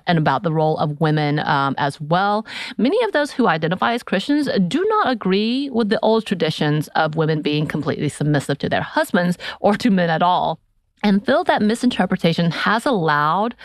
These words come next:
for these types of misunderstandings of the Bible. Uh, as the author of The Making of Biblical Womanhood, How the Subjugation of Women Became Gospel Truth, Beth Allison Barr, who is also a historian, a Southern Baptist, and a pastor's wife,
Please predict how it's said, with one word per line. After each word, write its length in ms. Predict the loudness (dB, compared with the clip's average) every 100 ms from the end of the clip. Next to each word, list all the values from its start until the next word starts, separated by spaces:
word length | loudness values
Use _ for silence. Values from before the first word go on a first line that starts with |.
| -18
for 160 | -2 2
these 180 | 2 0
types 360 | 0 -2 -2
of 160 | -4 0
misunderstandings 1000 | 2 0 -2 0 0 0 0 0 0 -2
of 180 | -2 -2
the 80 | -2
Bible. 500 | 0 -2 0 -2 0
Uh, 280 | 0 2 0 0
as 240 | -2 0
the 140 | -2 0
author 240 | 0 0
of 420 | 0 0 0 -2 -6 -16 -16 -2
The 100 | 0
Making 420 | 2 0 0 0
of 200 | 0 0
Biblical 400 | 0 0 0 0
Womanhood, 560 | 2 2 2 0 0 -2 _ -20 -20 _
How 240 | -4 0 2
the 100 | 0
Subjugation 640 | 0 -2 0 0 0 0 0
of 140 | 2
Women 200 | 2 2
Became 460 | 0 -2 2 2 2
Gospel 360 | 0 0 -4
Truth, 380 | -4 0 0 -2 _
Beth 260 | -2 0 -2 0
Allison 420 | 0 0 0 -2
Barr, 560 | 2 2 2 2 2 0 -6 -2
who 100 | 0
is 100 | 2
also 280 | 0 0 0
a 80 | 0
historian, 720 | -2 -2 0 0 0 0 -2 _ _ -4
a 60 |
Southern 300 | 0 0 2
Baptist, 580 | 2 0 0 -4 -4 -8 -8 -2
and 240 | -2 0
a 60 | -4
pastor's 500 | -2 -2 0 -2 0
wife, 380 | 2 2 0